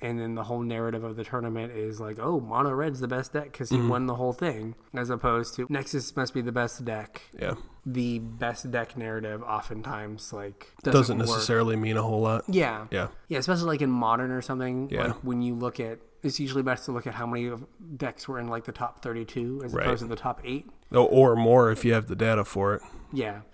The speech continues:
Speaker 1: 'cause that gives you a better sense of what was actually
Speaker 2: Yeah.
Speaker 1: consistently performing well.
Speaker 2: Yeah, I try and look at, um, like, when I'm looking, especially for Modern data, I try and just look at day two. I just wanna see what day two'd.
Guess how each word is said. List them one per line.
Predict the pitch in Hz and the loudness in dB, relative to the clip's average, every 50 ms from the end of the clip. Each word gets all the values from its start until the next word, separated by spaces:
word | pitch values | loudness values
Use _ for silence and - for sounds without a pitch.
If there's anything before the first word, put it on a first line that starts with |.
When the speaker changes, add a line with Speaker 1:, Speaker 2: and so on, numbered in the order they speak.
| - - - - _ - | -20 -20 -20 -20 _ -8
Speaker 1:
'cause | - 139 120 | -6 -4 -2
that | 131 123 127 131 127 | -2 -2 -4 -2 -2
gives | 127 120 120 | -2 0 0
you | 123 120 | 0 -2
a | |
better | 113 117 120 117 117 | -2 -2 -2 -4 -4
sense | 110 - 131 117 - | -4 -4 -6 -6 -4
of | 123 117 | -4 -4
what | 127 123 | -4 -4
was | 117 110 | -4 -6
actually | 117 107 107 - - - 110 | -6 -6 -8 -6 -4 -2 -2
Speaker 2:
Yeah. | 104 104 110 - - | 0 0 -2 -4 -8
Speaker 1:
consistently | - - 113 - - 120 123 117 113 110 | -10 -10 -10 -10 -10 -12 -12 -12 -10 -8
performing | - 113 - - 113 107 107 107 107 107 | -8 -8 -6 -6 -4 -4 -4 -4 -4 -2
well. | 104 104 107 117 - - - | 0 0 -2 -2 -6 -6 -4
Speaker 2:
Yeah, | 120 113 - | -2 0 2
I | - 120 | 4 4
try | - - 156 143 135 | 6 8 10 10 10
and | 127 123 120 | 10 10 8
look | 120 117 - 123 | 8 6 6 4
at, | 113 113 | 4 4
um, | 110 107 104 107 107 - - - | 4 4 2 0 -2 -4 0 4
like, | 127 123 120 | 4 6 8
when | 131 127 | 8 8
I'm | 127 123 127 | 8 8 8
looking, | 123 117 - 123 120 120 113 - - | 6 4 4 4 2 2 2 0 0
especially | 123 - - - 151 139 - 139 127 127 | 0 6 10 10 10 10 10 6 4 4
for | - - 113 | 4 2 2
Modern | 107 107 107 110 110 110 107 107 | 2 4 4 4 4 4 2 2
data, | 107 107 104 104 104 101 107 107 - - - | 2 2 2 4 4 2 0 -2 -4 -4 0
I | - 120 | 2 2
try | 113 - - 147 147 | 2 4 6 8 8
and | 139 120 | 8 8
just | 117 110 110 117 | 6 4 2 2
look | 110 - 113 | 2 2 2
at | 101 - | -2 0
day | 98 101 101 | 0 -2 -2
two. | 101 - - 110 107 104 101 110 110 110 | -2 -2 0 0 2 2 0 0 -2 -2
I | 113 | -2
just | 123 123 - - | 0 0 2 2
wanna | 127 117 113 | 4 4 4
see | 110 - 113 | 4 4 4
what | 107 107 98 85 | 4 4 2 2
day | 92 98 104 | 0 0 0
two'd. | 107 - - 101 98 98 95 - | 0 0 0 0 0 0 -2 -4